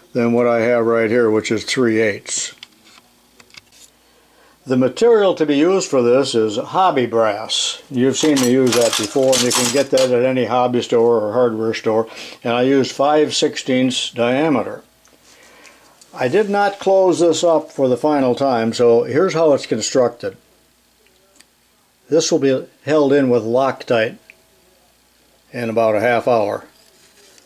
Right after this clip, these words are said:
But I take the aluminum rod out with the magnet. Now you can see that this is just a piece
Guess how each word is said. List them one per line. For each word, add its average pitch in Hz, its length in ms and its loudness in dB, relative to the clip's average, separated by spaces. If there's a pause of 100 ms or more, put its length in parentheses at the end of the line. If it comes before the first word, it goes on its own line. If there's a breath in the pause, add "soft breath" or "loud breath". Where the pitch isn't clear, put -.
(200 soft breath)
But 113 120 -4
I 107 100 -2
take 151 320 0
the 123 140 2
aluminum 165 520 2
rod 156 360 2
out 127 320 2
with 131 240 0
the 147 60 0
magnet. 135 540 0 (320 loud breath)
Now 117 140 0
you 117 160 2
can 117 160 -2
see 156 200 2
that 135 120 2
this 131 260 0
is 127 60 -2
just 143 300 -2
a 135 40 -8
piece 156 460 0